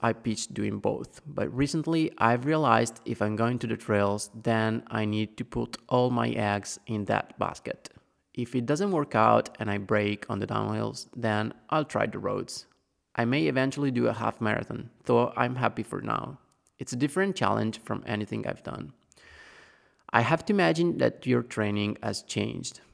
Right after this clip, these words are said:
As you're approaching, are you approaching this with the same level of vigor that you did during your track career? Training is completely different. I'm running probably twenty percent less miles a week,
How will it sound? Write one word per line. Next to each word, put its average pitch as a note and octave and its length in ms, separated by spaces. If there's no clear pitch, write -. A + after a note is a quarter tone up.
As A2+ 120
you're C3+ 140
approaching, F#3+ 400
are A#2+ 120
you B2+ 60
approaching D#3 420
this A2+ 280
with A#2 120
the A2+ 80
same B2+ 300
level A2 480
of G2+ 140
vigor A2 680
that G#2+ 180
you A2 80
did G#2+ 420
during G#2 320
your - 120
track - 320
career? D3+ 460
Training D#3 400
is A#2 240
completely A2 540
different. G2+ 640
I'm C#3 220
running D3 400
probably A#2+ 480
twenty A#2 320
percent A#2 680
less G2+ 400
miles F#2+ 440
a G#2+ 60
week, G2 380